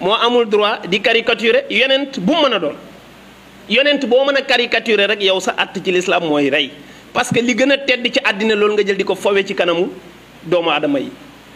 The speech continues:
Su ko defee, nañu fonkaat yonent bi, ñu xamal ko njaboot gi. Xam ne am na ay tooñkat yoo xam ne boo gisee ñuy créer yooyu, parce que bëgg nañoo yëngal àddina.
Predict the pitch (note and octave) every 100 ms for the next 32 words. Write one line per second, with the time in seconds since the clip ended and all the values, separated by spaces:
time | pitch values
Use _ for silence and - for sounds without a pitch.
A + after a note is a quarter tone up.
0 | - - F3+ A3 A3 G#3 G#3 G3 G3+ G#3
1 | G3+ F#3+ F#3 F3+ F3+ F3 D#3+ E3+ - -
2 | - - - - - - - - E3 E3+
3 | F3+ F#3 F3 E3 D#3 D#3 D3 B2+ - -
4 | - - - - - G3+ G3+ G3+ G3+ G3+
5 | G3 G3 F3+ A3 A3 A3 G3 G3 F#3 F#3+
6 | F3+ F3 G3+ G3 G3 F#3+ F#3+ F#3 G#3 G#3
7 | G#3+ G3+ G3+ G3+ G3 G3 - - - -
8 | G#3 G#3 F#3+ E3 G3+ F#3+ G3 F#3 F3 D#3
9 | D#3 D3 - C#3+ C#3+ C#3